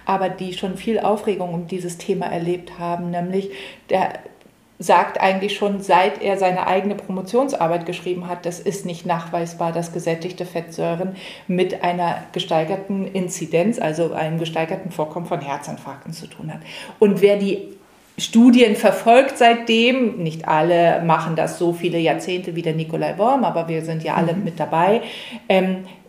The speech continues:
Speaker 1: es ist nie nachweisbar. Und das ist eben das, was uns heute nach wie vor so aufregt. Und Rike hat es <laughs> einleitend gesagt, ähm, dich im Moment ganz doll.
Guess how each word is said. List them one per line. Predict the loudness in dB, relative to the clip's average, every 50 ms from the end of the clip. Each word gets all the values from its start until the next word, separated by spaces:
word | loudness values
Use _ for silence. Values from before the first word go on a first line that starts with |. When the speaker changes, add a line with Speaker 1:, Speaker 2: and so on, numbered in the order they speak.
| _ _ _ _ _ 0
Speaker 1:
es | 2 2 2
ist | 4 4 4 4 2 -2 -4 -2
nie | 0 0 0 0 -2 -4 -2
nachweisbar. | 2 2 2 2 0 -4 -4 -4 -4 -4 -4 -6 -4 -2 -2 -2
Und | -2 -2 0 0
das | 0 0 0 0 -2
ist | -6 -4 -4
eben | -2 -2 0 0 -2 -4
das, | -4 -4 -4 -4 -6 -8 -6 -4
was | -4 -4 -4 -6 -10 -16 -6 -2
uns | 2 4 6 6 6 4 2 -2 -8 -12 -10 0 4
heute | 6 8 8 6 4 2 0 2 2 2 2
nach | 2 2 4 4 2 2 2
wie | 0 0
vor | 0 0 0 2
so | 2 2
aufregt. | 4 6 6 4 4 4 2 2 2 2 0
Und | 0 2
Rike | 2 2 2 2 2 2 2
hat | 2 0 0 0
es | -2 -2
<laughs> | 2 4
einleitend | 6 6 6 8 8 8 6 6 6 4 4 6
gesagt, | 4 4 6 6 6 6 4 2 -2 -6 -6 -6 -6 -6 -2 2 4
ähm, | 6 6 8 8 6 6 4 2 -4 -8 -10 -12 -18 -20 -20 -14 -12
dich | -4 2 6 6 6 8 8
im | 8 10
Moment | 10 10 10 8 8 8 6
ganz | 4 4 2 0 0 2
doll. | 4 4 4 2 0 -2